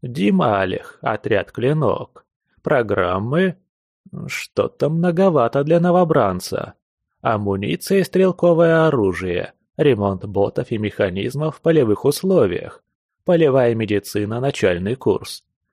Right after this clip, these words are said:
Автоматизированные оборонительные системы. Курс выживания в джунглях Каруна. Справочник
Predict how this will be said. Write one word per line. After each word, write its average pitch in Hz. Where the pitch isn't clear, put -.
Автоматизированные 151
оборонительные 151
системы. 95
Курс 117
выживания 117
в 151
джунглях 120
Каруна. 107
Справочник 104